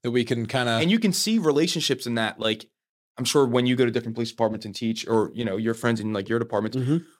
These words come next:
Speaker 2: when you see two cops communicating together and they're just communicating with first names,
Speaker 1: Mm-hmm.
Speaker 2: and then you find out that that's a captain
Speaker 1: Yeah.
Speaker 2: and that's a patrolman, you're
Speaker 3: Right.
Speaker 2: like, "Wow, those dudes are pretty good friends,"
Speaker 3: Right.
Speaker 2: because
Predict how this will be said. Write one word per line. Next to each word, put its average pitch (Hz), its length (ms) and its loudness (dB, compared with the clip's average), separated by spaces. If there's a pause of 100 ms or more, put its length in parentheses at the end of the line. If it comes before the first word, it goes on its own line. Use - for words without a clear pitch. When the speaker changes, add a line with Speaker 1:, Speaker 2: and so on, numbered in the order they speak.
(720)
Speaker 2:
when 143 200 2
you 180 100 4
see 175 180 2
two 170 260 0
cops - 680 0 (340)
communicating 139 640 2
together 110 420 -2
and 123 120 -4
they're 127 100 4
just 117 180 -4
communicating 131 460 -2
with 107 120 -8
first 110 260 -4
names, 113 420 -6
Speaker 1:
Mm-hmm. 147 220 -2 (480)
Speaker 2:
and 139 100 0
then 151 120 4
you 143 80 2
find 135 260 0
out 127 120 2
that 113 100 -6
that's 127 140 -2
a 117 40 -8
captain 175 640 -2 (100)
Speaker 1:
Yeah. 143 160 2
Speaker 2:
and 190 80 2
that's 120 120 -6
a - 20 -12
patrolman, 156 520 2
you're 131 120 0
Speaker 3:
Right. 113 80 0
Speaker 2:
like, 104 80 -4
"Wow, 127 160 4
those 135 220 2
dudes 131 200 2
are 117 40 -4
pretty 120 180 -4
good 104 160 -8
friends," 117 420 0
Speaker 3:
Right. 98 80 -6
Speaker 2:
because 127 280 -2